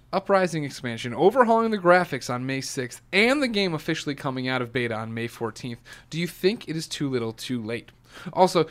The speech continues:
should the devs make a push to release it on the P S four to get early adopters on board? I don't play myself,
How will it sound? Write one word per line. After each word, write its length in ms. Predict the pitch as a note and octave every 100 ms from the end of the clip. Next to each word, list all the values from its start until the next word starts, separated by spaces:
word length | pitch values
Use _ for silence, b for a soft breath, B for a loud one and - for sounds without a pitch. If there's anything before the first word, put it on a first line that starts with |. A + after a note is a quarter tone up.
| E3
should 380 | - - A#3 A#3
the 80 | A#3
devs 420 | E3+ D#3+ D3+ C#3+
make 280 | C#3+ F#3+ G3+
a 40 |
push 300 | - B3+ -
to 120 | -
release 240 | C3 C3+ C3+
it 40 |
on 120 | B2+
the 60 | A2+
P 200 | - C#3+
S 140 | C3
four 320 | - F3+ F#3+ F#3 b
to 100 | -
get 120 | E3 C#3
early 260 | C#3+ D#3+
adopters 420 | C#3 A#2+ - A#2+ A#2+
on 120 | A2+
board? 320 | C3+ E3 - - b b b B3
I 40 |
don't 140 | D4
play 140 | C4 A#3
myself, 480 | F#3 - C4 F#3+